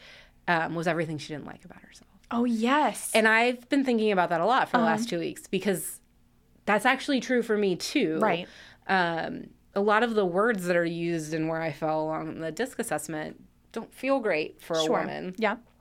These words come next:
Speaker 1: And they are things that I've spent my life not wanting to be.
Speaker 2: Right.
Speaker 1: And the people that I want to be, the, the people I admire, the people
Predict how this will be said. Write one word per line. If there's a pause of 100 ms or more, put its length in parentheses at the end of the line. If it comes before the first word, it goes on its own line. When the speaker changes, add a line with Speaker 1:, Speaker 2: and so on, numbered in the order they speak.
(120)
Speaker 1:
And
they
are
things
that
I've
spent
my
life (460)
not (520)
wanting
to
be. (120)
Speaker 2:
Right. (300)
Speaker 1:
And
the
people
that
I
want
to
be, (300)
the,
the
people
I
admire,
the
people